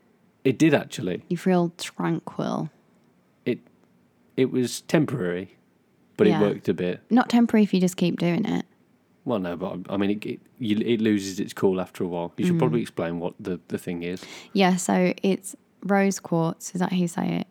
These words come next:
Speaker 1: Yeah.
Speaker 2: Yeah. And it's on a roller.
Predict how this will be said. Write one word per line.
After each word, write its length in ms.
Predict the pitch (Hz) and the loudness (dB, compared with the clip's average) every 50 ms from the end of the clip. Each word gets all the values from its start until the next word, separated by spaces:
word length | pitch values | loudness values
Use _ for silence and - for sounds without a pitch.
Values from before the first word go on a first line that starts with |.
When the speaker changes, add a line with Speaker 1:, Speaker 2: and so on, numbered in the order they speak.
| - - | -8 -8
Speaker 1:
Yeah. 180 | 202 190 - - - _ _ _ | -6 -6 -6 -8 -12 _ _ _
Speaker 2:
Yeah. 200 | - 175 170 160 165 - - - - - - - - _ - | -4 -4 -4 -4 -6 -10 -16 -20 -20 -20 -20 -20 -20 _ 0
And 300 | - 196 185 180 180 170 | 2 2 4 4 2 0
it's 140 | - - - | 0 -2 0
on 220 | 196 185 185 175 - | 2 2 2 2 0
a 100 | - 170 | 0 -2
roller. 680 | 165 160 156 170 165 165 165 165 165 165 170 175 175 | -2 0 2 2 2 4 2 2 0 0 0 -2 -4